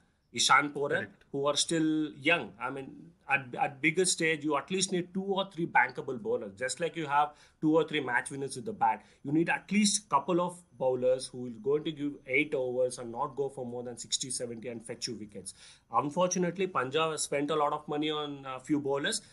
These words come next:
Speaker 1: but I don't think they are going to serve the purpose. They are not your bankable bowlers who are going to give you four overs and thirty runs and, uh, going to get you two or three wickets on a regular basis. I don't think that's been addressed. Of course, I mean, when you look at the,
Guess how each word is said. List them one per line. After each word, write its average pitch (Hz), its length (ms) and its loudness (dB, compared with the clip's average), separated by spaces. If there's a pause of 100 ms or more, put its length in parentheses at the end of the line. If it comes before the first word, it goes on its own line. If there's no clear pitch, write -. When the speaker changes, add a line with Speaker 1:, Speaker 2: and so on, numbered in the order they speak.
(140)
Speaker 1:
but 135 140 10
I 143 140 8
don't 175 180 4
think 170 200 2
they 135 100 2
are 135 100 0
going 131 240 -2
to 131 80 -4
serve 110 240 -6
the 113 80 -2
purpose. 104 380 -12
They 127 120 -2
are 139 60 0
not 147 220 2
your 143 160 2
bankable 123 500 0
bowlers 131 400 -6
who 123 140 -6
are 113 40 -6
going 123 260 -6
to 127 60 -12
give 123 220 -10
you 123 100 -8
four 120 280 -4
overs 117 360 -4
and 113 160 -14
thirty 120 300 -8
runs 117 300 -6 (360)
and, 113 280 -6
uh, 110 160 -4 (160)
going 120 220 -4
to 123 60 -8
get 120 200 -4
you 127 60 -8
two 123 200 -4
or 120 80 0
three 123 140 -4
wickets 110 320 -8
on 104 80 -12
a 101 60 -10
regular 98 280 -12
basis. 98 340 -16
I 113 120 -6
don't 147 160 0
think 160 140 -4
that's 127 180 -4
been 135 160 -6
addressed. 123 440 0 (200)
Of 127 100 -6
course, 196 220 4
I 147 80 2
mean, 139 260 -2
when 127 140 -2
you 135 160 -4
look 127 200 -4
at 139 140 0
the, 127 320 -8